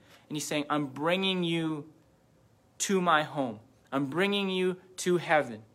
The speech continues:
And I'm going to restore all things in the galaxy, all things in the cosmos, all things in this life." If you haven't done that, I plead with you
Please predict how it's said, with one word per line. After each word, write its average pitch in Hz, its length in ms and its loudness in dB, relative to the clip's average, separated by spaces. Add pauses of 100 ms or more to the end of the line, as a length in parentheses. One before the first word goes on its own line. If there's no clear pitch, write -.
(1080)
And 151 100 0
I'm 156 140 2
going 160 180 0
to 160 100 -6
restore 147 640 0 (200)
all 180 260 10
things 175 460 0
in 143 60 0
the 139 60 -2
galaxy, 120 520 0 (160)
all 190 260 8
things 185 340 -4
in 156 60 -8
the 147 60 -6
cosmos, 120 560 0 (120)
all 190 240 10
things 180 380 -4
in 147 120 -6
this 131 220 -8
life." 104 380 -12 (2250)
If 170 200 -8
you 214 140 0
haven't 208 400 0
done 175 240 0
that, - 220 -8 (1200)
I 185 180 2
plead 190 540 -2
with 170 260 -4
you 113 220 -8